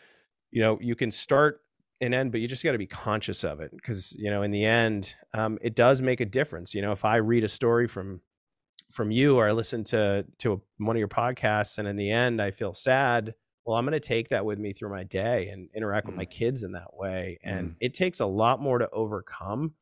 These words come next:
Speaker 1: that negative emotional state,
Speaker 2: Wow. Yeah.
Speaker 1: um, than it does to,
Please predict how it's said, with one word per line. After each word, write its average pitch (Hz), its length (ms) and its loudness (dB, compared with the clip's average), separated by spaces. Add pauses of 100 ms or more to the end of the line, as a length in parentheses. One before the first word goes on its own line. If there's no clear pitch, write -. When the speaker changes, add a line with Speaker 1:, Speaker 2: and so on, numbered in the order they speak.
(480)
Speaker 1:
that 104 180 2
negative 107 480 2
emotional 101 500 -4
state, 95 540 -4
Speaker 2:
Wow. 90 280 -8 (280)
Yeah. 101 320 -2
Speaker 1:
um, 95 180 -6 (120)
than 113 280 2
it 101 180 0
does 104 440 0
to, 101 560 -2